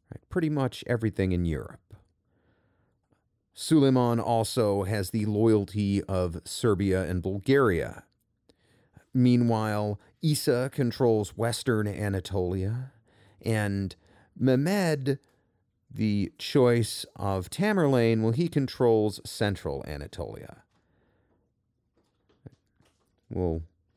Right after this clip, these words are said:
get to Musa in a little bit. He's not quite around yet. But Mehmed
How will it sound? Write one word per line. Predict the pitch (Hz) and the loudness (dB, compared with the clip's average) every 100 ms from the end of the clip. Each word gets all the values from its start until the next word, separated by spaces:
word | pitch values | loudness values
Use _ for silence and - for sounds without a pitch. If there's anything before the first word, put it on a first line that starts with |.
| _ _ - 104 | _ _ -10 0
get | - 87 - | 2 0 0
to | 117 | 2
Musa | 104 107 101 - 107 92 85 | 2 2 0 0 0 0 0
in | 85 | -2
a | 85 | -4
little | 80 80 | -4 -6
bit. | 76 69 - - _ _ - | -6 -6 -8 -18 _ _ -8
He's | 98 87 | -6 -2
not | 98 85 78 | -2 -2 -6
quite | - - 101 87 - - | -10 -4 -2 -2 -6 -4
around | 90 92 92 90 82 78 | -2 -2 -2 -2 -4 -6
yet. | 76 67 69 - _ _ _ _ _ _ _ _ - | -6 -8 -12 -20 _ _ _ _ _ _ _ _ -4
But | 113 _ _ _ _ _ _ _ _ - | -4 _ _ _ _ _ _ _ _ 0
Mehmed | 147 170 185 156 262 285 262 233 - | 2 4 2 0 0 2 0 -2 -6